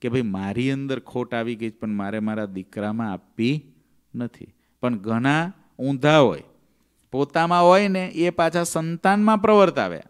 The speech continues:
"અરે ભાઈ તું મોટો થઈ ગયો, હવે થોડું તો લેવું પડે, થોડું તો આવું રમવું પડે, આવું તો થોડું જોવું પડે, આવું ફરવા તો જવું પડે." આ રીતના માતા પિતા હોય ને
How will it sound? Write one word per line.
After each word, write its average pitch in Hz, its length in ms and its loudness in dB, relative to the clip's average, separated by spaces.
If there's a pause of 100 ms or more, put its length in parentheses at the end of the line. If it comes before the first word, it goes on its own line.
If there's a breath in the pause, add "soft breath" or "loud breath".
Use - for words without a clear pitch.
"અરે 156 160 0
ભાઈ 165 180 -2
તું 165 200 -6
મોટો 156 300 -2
થઈ 165 180 0
ગયો, 156 160 0
હવે 143 160 0
થોડું 143 300 -2
તો 147 100 0
લેવું 160 360 2
પડે, 131 200 -6 (600)
થોડું 143 240 0
તો 147 80 0
આવું 143 220 2
રમવું 151 340 2
પડે, 139 160 0
આવું 123 240 0
તો 139 100 -4
થોડું 135 280 -2
જોવું 151 300 2
પડે, 135 160 0
આવું 123 220 -2
ફરવા 135 280 -2
તો 131 160 -4
જવું 139 340 0
પડે." 123 220 0 (240 soft breath)
આ 147 200 4
રીતના 151 340 0
માતા 131 320 -4
પિતા 123 320 -6
હોય 127 220 2
ને 107 180 -8